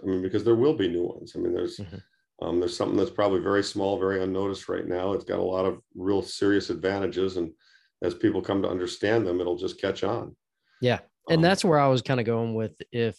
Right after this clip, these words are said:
Speaker 2: we are looking at a new set of financial rails and Bitcoin is the base unit, then even though it may not, you know, be fun for the maximalist to say, "Well, Bitcoin is the only thing that I,"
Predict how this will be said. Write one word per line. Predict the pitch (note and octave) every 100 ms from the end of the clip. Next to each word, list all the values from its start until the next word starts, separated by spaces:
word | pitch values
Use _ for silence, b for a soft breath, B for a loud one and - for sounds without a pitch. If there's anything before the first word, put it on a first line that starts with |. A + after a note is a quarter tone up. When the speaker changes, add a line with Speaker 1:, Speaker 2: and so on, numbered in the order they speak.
| -
Speaker 2:
we | A#2 A2 G#2+ G#2+ -
are | G#2+
looking | G#2 B2+ C3+ A#2
at | A2
a | G2+
new | G#2 G#2+
set | G2+ G#2+
of | G2+
financial | - G2+ G2 F#2+
rails | F#2 G2 G2 F#2+ F2+
and | F#2+ F#2 F2+ b b b -
Bitcoin | A2+ - A2+ G2+
is | F#2
the | F#2
base | F#2+ F#2+ F2+ F#2+
unit, | G2 F#2 E2 _ _ _ _ _ _ -
then | C3 C3 C3+ _ _
even | C#3 C#3+ D3 C3
though | B2+ A#2+
it | A2
may | A#2 A#2
not, | A#2 A2 G#2+ G#2+ _ _
you | - G#2+
know, | G2 G2 G2+ - _ A#2
be | A2+ A2
fun | A#2 A2 G2+
for | A2
the | G2+
maximalist | G2+ G2+ G2+ - G#2 G2 -
to | F2
say, | - G2
"Well, | F#2+ G2+ F#2+ F2+ -
Bitcoin | G#2+ A2+ A2+ A2
is | G2
the | F#2+
only | G#2 G#2
thing | F#2+ G2+
that | F#2+
I," | G2